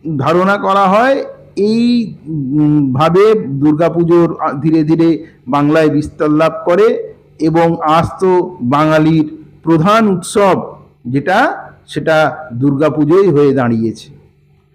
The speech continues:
আমরাও মা দুর্গার কাছে স্মরণ করি, "সংগ্রামে বিজয়াং দেহি, পুত্রাং দেহি সদা গৃহে, ধনং দেহি মহামায়ী, নারসিংহী যশো মম।"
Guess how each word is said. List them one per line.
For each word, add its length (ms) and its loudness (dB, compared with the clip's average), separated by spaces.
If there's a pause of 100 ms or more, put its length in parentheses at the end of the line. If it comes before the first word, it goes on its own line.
(260)
আমরাও 680 0 (420)
মা 240 2
দুর্গার 480 0
কাছে 240 -4
স্মরণ 400 0
করি, 440 0 (420)
"সংগ্রামে 680 2
বিজয়াং 560 2
দেহি, 580 2 (280)
পুত্রাং 540 -2
দেহি 280 2
সদা 320 0
গৃহে, 600 0 (340)
ধনং 460 0
দেহি 380 2
মহামায়ী, 1000 0 (220)
নারসিংহী 1200 0
যশো 320 -2
মম।" 500 -2